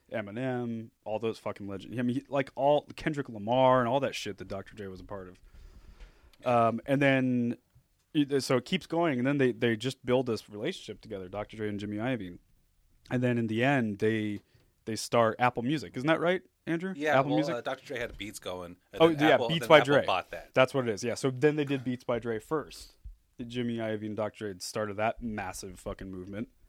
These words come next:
Speaker 1: Huge brand. And everyone was, like, giving him shit, like, "What, a headphone company?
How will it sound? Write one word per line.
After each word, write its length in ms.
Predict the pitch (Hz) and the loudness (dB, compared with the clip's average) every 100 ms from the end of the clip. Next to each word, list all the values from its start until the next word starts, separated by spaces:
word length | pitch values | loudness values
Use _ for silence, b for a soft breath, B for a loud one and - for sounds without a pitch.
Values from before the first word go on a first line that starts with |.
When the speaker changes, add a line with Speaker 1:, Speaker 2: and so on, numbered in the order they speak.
| _ _ | _ _
Speaker 1:
Huge 440 | - 160 127 117 | -12 -6 -6 -6
brand. 460 | - 92 90 92 - - _ - - - | -8 -10 -10 -12 -14 -18 _ -20 -8 2
And 100 | 151 | 6
everyone 300 | 170 180 151 | 6 4 2
was, 120 | 127 | 2
like, 180 | 113 101 | 2 2
giving 240 | 123 120 | -2 -2
him 100 | 113 | -4
shit, 300 | 98 - 127 | -6 -6 -6
like, 140 | 92 - | -6 -10
"What, 240 | 110 113 76 | -8 -6 -8
a 20 | |
headphone 680 | - - 120 139 - 175 175 | -12 -4 -2 -2 -2 -2 0
company? 560 | - 180 190 185 190 | -2 -2 -2 -4 -4